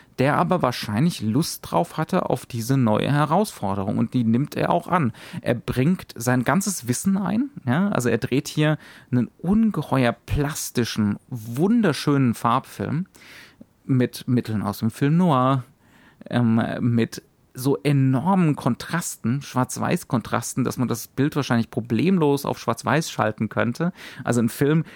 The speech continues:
der wahnsinnig farbig ist, aber gleichzeitig so meisterhaft fotografiert, dass er auch wieder, ne, als klassisches Hollywood durchgehen könnte.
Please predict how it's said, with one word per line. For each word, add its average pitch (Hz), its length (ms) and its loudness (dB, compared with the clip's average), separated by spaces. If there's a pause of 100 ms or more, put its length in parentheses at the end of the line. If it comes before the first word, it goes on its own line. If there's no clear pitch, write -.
(160)
der 117 140 2 (240)
wahnsinnig 175 600 2
farbig 143 460 0
ist, - 380 -2
aber 123 180 2
gleichzeitig 117 880 -2
so 196 260 2
meisterhaft 151 640 0
fotografiert, 135 760 -4 (380)
dass 123 160 -2
er - 100 0
auch 120 200 -6
wieder, 127 320 2
ne, 180 280 2
als - 300 -4
klassisches - 720 -2 (160)
Hollywood 135 600 -2
durchgehen 170 520 -2
könnte. 185 460 0